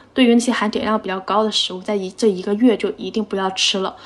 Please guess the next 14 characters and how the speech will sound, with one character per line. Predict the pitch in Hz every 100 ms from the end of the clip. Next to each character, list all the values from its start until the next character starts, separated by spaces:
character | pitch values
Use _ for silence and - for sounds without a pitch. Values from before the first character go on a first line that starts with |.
| -
首 | - - 196
先 | - 233
他 | 240
把 | 233 190
家 | 196 214
里 | 190
那 | 196
个 | 202
盐 | 185 170 190
换 | - 220 196
掉 | 202 185
了， | -
就 | -
是， | 208 196 190